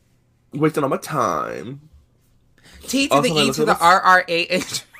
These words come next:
Speaker 2: <laughs> Do you remember when there
Speaker 1: Good
Speaker 2: was a
Speaker 1: morning.
Speaker 2: queen who used to live in the Panhandle who, um, had a specific name? She was kinda tall. She was known for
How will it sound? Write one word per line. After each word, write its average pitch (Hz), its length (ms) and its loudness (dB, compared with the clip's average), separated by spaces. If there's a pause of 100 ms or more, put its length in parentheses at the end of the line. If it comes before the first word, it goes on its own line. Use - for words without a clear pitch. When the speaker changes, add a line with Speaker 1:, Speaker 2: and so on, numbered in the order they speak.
Speaker 2:
<laughs> - 260 -20
Do 170 120 -14
you 220 100 -4
remember 349 300 -2
when 254 160 -2
there 233 120 -4
Speaker 1:
Good 233 80 0
Speaker 2:
was - 140 -4
a 220 60 -2
Speaker 1:
morning. 104 180 -4
Speaker 2:
queen 156 240 -2
who 165 120 -10
used 151 240 -10
to 151 100 -8
live 131 220 -8
in 131 80 -12
the 123 100 -10
Panhandle 120 1120 -12 (320)
who, 117 1040 -10 (320)
um, 104 680 -10 (800)
had 120 380 -10
a 117 80 -10
specific 123 680 -12
name? 107 720 -18
She - 140 -20
was 113 120 -14
kinda 127 320 -12
tall. 110 560 -6
She - 180 -16
was 113 160 -14
known 110 260 -16
for 110 300 -14